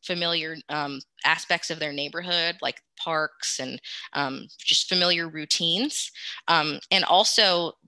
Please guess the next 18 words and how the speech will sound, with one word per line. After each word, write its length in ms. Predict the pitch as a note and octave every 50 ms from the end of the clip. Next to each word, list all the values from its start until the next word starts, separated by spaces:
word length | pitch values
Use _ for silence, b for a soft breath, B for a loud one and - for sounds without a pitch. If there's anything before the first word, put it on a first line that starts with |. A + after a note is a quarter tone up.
| _ _ - -
critically 540 | - - B3 B3+ C#4 C4 - - F#3 D#3+
important, 600 | D3+ D#3 - - - C#3 - - - D2 - - - - -
they 80 | D3 D#3
may 240 | D#3+ E3 F#3 G#3 B3
have 240 | B3 A3 G3 F3+
lost, 480 | E3 E3+ E3 E3 E3 E3 - - - - -
um, 260 | F3 E3 D#3 D#3 C#3+
significant, 1040 | - - - - - F#3+ E3+ E3 E3+ - E3+ - - E3+ D#3+ D3 - - - - - - -
um, 340 | D#3 D#3 D3 C#3+ C#3 C3 - - - - -
uh, 320 | D#3 C#3 C3 C3+ C3+ - - - -
senses 580 | - - - F#3+ F3+ F#3 F3+ - - E3+ D#3+ D#3+
of 140 | D3+ D3 -
themselves. 800 | D3 C#3+ C#3+ - - E3 C#3 G#2+ E2 B1 A#1 A1 - - - - -
And 100 | D3 D#3
by 140 | D3 D3+ D#3+
that, 180 | D#3+ F#3+ G#3 G3+
I 120 | G3 F#3+
mean, 340 | F3+ F3+ F3 F3 E3+ E3+